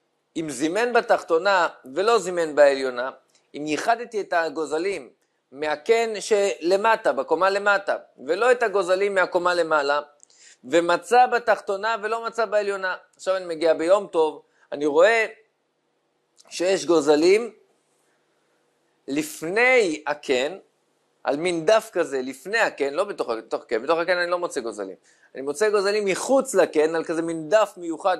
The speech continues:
מחוץ לקן, בסמוך ל-, לקן, בסמוך ל-, ל-,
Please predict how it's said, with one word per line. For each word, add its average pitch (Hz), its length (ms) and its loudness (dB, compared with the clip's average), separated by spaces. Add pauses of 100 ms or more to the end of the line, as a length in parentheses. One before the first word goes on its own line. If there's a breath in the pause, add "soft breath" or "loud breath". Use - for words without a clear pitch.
(160)
מחוץ 147 380 -16
לקן, 127 360 -10 (840)
בסמוך 190 760 0
ל-, 208 260 6 (720)
לקן, 233 680 0 (880)
בסמוך 185 540 -4
ל-, 208 400 4
ל-, 170 540 0